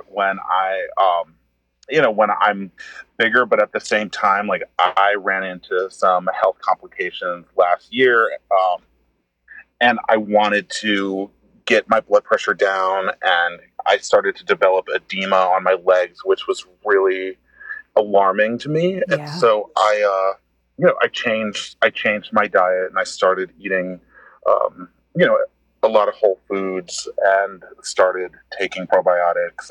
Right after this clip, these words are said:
Speaker 1: and being much more mindful of what I was eating. But I did find myself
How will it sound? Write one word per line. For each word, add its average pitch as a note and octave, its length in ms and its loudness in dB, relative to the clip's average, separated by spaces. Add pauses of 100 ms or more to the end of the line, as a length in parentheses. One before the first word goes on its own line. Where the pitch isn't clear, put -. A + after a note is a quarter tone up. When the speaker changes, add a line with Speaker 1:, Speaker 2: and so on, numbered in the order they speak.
Speaker 1:
and E2+ 240 -2
being F2 220 -8
much E2+ 160 0 (100)
more F#2 100 4
mindful E2+ 840 -2
of F2 500 0 (800)
what A2+ 180 4
I G#2 80 4
was G2+ 200 -8
eating. D3+ 420 0
But B2 260 4
I A#2+ 180 2 (120)
did A#2+ 260 -2
find A2 320 0
myself G#2 480 0